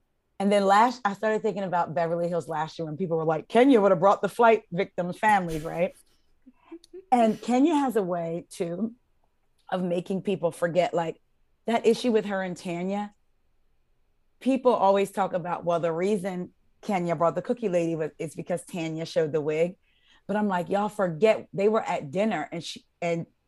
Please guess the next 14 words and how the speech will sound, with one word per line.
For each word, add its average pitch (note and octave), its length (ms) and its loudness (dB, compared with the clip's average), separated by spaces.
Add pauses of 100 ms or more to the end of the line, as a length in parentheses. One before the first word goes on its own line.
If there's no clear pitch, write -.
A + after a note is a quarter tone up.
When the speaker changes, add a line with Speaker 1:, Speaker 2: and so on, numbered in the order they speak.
(160)
Speaker 1:
Kenya G#3+ 340 2
was, F3 160 -2
like, E3+ 320 0 (100)
doing F3 340 2
her F3+ 120 -2
Kenya F3+ 360 -4
thing. E3+ 320 -6 (280)
Would F3+ 160 0
you D#4+ 140 4
wanna G4+ 240 2
know A#3 260 8
if B3 160 0
your G#3+ 140 2
husband, F#3+ 720 -4